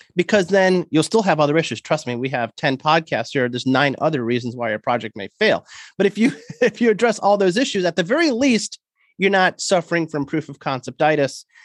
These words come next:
and you're basically just a big glorified research project.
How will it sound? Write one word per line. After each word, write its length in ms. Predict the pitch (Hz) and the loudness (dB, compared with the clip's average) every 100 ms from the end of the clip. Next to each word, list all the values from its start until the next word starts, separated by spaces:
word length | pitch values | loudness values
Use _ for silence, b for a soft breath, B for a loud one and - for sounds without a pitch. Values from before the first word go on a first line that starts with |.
| b _ 160 | b _ 0
and 340 | 160 151 147 - | 2 2 0 -2
you're 140 | 160 | 0
basically 420 | 156 151 165 156 | 2 0 -4 -4
just 180 | 147 - | -4 -6
a 40 | |
big 220 | 139 147 139 | -2 -4 -2
glorified 480 | 143 143 - 131 | 0 0 0 0
research 380 | 156 175 135 120 | 2 0 -4 -6
project. 500 | - 117 117 120 - | -4 -2 -2 -4 -6